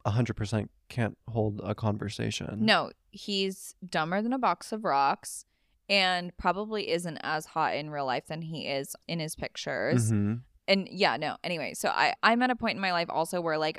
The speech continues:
Speaker 2: I don't need to date somebody that looks like that.
Speaker 1: No, who
Speaker 2: 'Cause
Speaker 1: does?
Speaker 2: I'm also a little bit insecure, and I would be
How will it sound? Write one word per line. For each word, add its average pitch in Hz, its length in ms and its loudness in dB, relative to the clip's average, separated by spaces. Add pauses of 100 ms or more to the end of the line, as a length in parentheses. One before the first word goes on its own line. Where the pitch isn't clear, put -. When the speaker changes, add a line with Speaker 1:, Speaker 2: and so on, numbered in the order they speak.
Speaker 2:
I 170 80 -4
don't 202 140 0
need 180 160 -6
to 160 100 -8
date 131 240 -4
somebody 160 280 -6
that 156 140 -4
looks - 240 -8
like 185 180 -2
that. 202 300 2
Speaker 1:
No, 143 380 6
who 101 80 0
Speaker 2:
'Cause 135 100 2
Speaker 1:
does? 104 400 4
Speaker 2:
I'm 214 520 2
also 175 420 2 (220)
a 175 80 0
little 165 220 0
bit 165 120 0
insecure, 165 800 -2
and - 180 -4 (120)
I 165 160 6
would 180 180 -2 (300)
be 170 340 -4